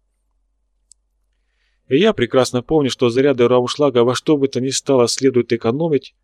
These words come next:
всё-таки нажал на спусковую скобу. В тот миг мне меньше всего хотелось оказаться на месте Шестопалова,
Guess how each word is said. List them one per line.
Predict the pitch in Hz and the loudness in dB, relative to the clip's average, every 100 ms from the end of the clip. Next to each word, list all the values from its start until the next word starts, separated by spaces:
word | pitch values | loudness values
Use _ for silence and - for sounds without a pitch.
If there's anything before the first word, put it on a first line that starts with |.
| _ _ | _ _
всё-таки | - - 190 165 - | -10 -4 -2 -2 -4
нажал | 131 127 147 147 | -2 0 0 -2
на | 120 | -2
спусковую | - 113 - 104 101 | -6 -8 0 2 2
скобу. | - 104 95 92 - _ _ _ _ _ _ _ - | 0 -2 -2 -4 -6 _ _ _ _ _ _ _ -8
В | |
тот | - 120 139 | 0 0 0
миг | 147 120 | -6 -4
мне | 113 | -4
меньше | 123 143 135 | -4 -6 -8
всего | 139 - 135 | -6 0 0
хотелось | - 117 135 120 113 | 2 0 2 2 0
оказаться | 113 113 127 131 113 | 0 0 0 0 -4
на | 110 | -6
месте | 110 107 - | -6 -8 -10
Шестопалова, | - 117 - 120 123 117 101 | -12 -8 -6 -2 2 4 2